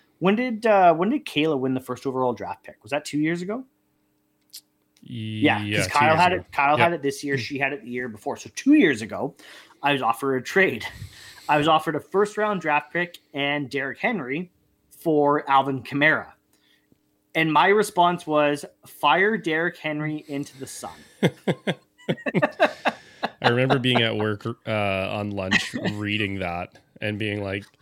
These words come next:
Speaker 2: "He's still so petty about it."
Speaker 1: I am.
Speaker 2: Um,
Speaker 1: I absolutely am. So
Speaker 2: but,
Speaker 1: I,
Speaker 2: but
Speaker 1: I have a
Speaker 2: before
Speaker 1: love-hate relationship with Derrick Henry. Uh, the, the guy totally dominates, and it, it's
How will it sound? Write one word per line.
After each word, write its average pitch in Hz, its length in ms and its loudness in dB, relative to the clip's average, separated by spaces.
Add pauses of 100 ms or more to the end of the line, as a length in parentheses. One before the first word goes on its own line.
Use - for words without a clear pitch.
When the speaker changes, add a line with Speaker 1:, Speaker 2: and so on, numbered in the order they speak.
(380)
Speaker 2:
"He's 165 240 -4
still 127 340 -2
so 120 260 -2
petty 123 300 0
about 85 300 -6
it." 87 160 -10 (420)
Speaker 1:
I 104 280 0
am. 175 200 0
Speaker 2:
Um, 104 120 -16 (380)
Speaker 1:
I 131 160 -2
absolutely 151 520 -2
am. 104 200 -6
So 143 180 2
Speaker 2:
but, 151 60 2
Speaker 1:
I, 165 200 2
Speaker 2:
but 202 120 0
Speaker 1:
I 151 100 2
have 151 220 2
a - 20 -2
Speaker 2:
before 170 120 -2
Speaker 1:
love-hate 170 540 2
relationship 151 580 -4
with 143 340 -4
Derrick 139 280 -2
Henry. 123 500 -8 (380)
Uh, 127 360 4 (240)
the, 165 200 -2
the 160 120 0
guy 170 200 2
totally 165 420 2
dominates, 135 760 -2
and 127 440 -2
it, 143 340 0
it's - 300 0